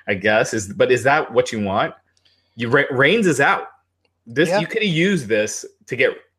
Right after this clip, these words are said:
Speaker 1: Seth Rollins hot again, right?
Speaker 2: I,
Speaker 1: You
Speaker 2: I thought
Speaker 1: remember
Speaker 2: they were
Speaker 1: when
Speaker 2: gonna use it for Bobby.
Speaker 1: You could have, you could have used that for, you, you could have used it there too. But remember when Rollins earlier this year, when he really started to become, feel like a main event guy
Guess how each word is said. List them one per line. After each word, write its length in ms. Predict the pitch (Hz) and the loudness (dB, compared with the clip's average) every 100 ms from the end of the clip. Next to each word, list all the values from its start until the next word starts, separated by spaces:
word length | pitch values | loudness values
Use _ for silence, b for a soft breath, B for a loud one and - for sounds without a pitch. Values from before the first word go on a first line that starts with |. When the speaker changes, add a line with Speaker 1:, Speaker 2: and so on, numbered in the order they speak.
| _ | _
Speaker 1:
Seth 280 | - 151 - | -6 -4 -4
Rollins 380 | 117 127 92 85 | -4 -4 -6 -12
hot 160 | 80 | -16
again, 220 | 73 76 80 | -16 -20 -10
right? 260 | 92 113 - | -4 -2 -4
Speaker 2:
I, 40 | B | B
Speaker 1:
You 40 | B - | B -6
Speaker 2:
I 40 | - | 2
thought 60 | |
Speaker 1:
remember 100 | 262 | 4
Speaker 2:
they 80 | 240 | 6
were 60 | 226 | 6
Speaker 1:
when 80 | 196 | 4
Speaker 2:
gonna 80 | |
use 120 | 190 170 | 4 0
it 60 | |
for 140 | - 143 | -2 2
Bobby. 440 | 147 156 104 - _ _ _ _ _ _ _ _ _ - | 4 2 0 -18 _ _ _ _ _ _ _ _ _ -8
Speaker 1:
You 260 | 139 139 131 | -6 -4 0
could 180 | 196 | 2
have, 140 | 180 160 | 2 0
you 160 | 143 | -4
could 140 | - 135 | -2 -2
have 140 | 131 | -2
used 140 | 135 127 | -4 -2
that 200 | 131 - | -2 -4
for, 140 | - | -10
you, 240 | 107 131 135 | -10 -10 -10
you 160 | 110 101 | -10 -10
could 140 | 117 | -6
have 80 | 117 | -6
used 160 | 120 | -4
it 100 | 117 | -4
there 160 | 113 120 | -2 -2
too. 220 | - 175 | 0 -2
But 160 | 98 95 | -2 -2
remember 320 | 135 262 349 | 0 0 0
when 180 | 277 135 | 0 2
Rollins 540 | 120 135 107 95 - B B B B B _ - | 4 2 0 -4 -10 B B B B B _ 0
earlier 280 | 135 165 151 | 4 4 4
this 100 | - | 2
year, 140 | 139 | 0
when 140 | 113 117 | 0 -4
he 160 | 120 | -6
really 280 | 98 131 143 | -6 -4 -4
started 260 | - 127 113 | -2 -2 -2
to 80 | |
become, 360 | - 131 123 113 | -8 -12 -12 -12
feel 220 | - 127 | -4 0
like 140 | 123 104 | 0 -2
a 40 | |
main 180 | 101 107 | -4 -4
event 260 | 95 110 | -6 -6
guy 280 | 120 117 131 | -2 0 -2